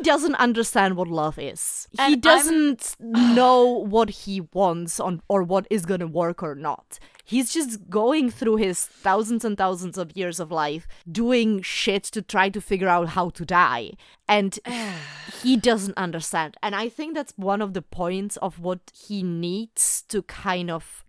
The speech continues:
Speaker 1: get through. And I think that's one of the reasons why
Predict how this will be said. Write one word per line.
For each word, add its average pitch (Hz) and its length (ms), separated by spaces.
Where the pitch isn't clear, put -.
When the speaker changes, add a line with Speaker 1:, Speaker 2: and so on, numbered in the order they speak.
Speaker 1:
get 202 260
through. 302 400
And 214 200
I 208 160
think 220 260
that's 202 180
one 196 140
of 196 80
the 190 100
reasons 175 640
why 175 800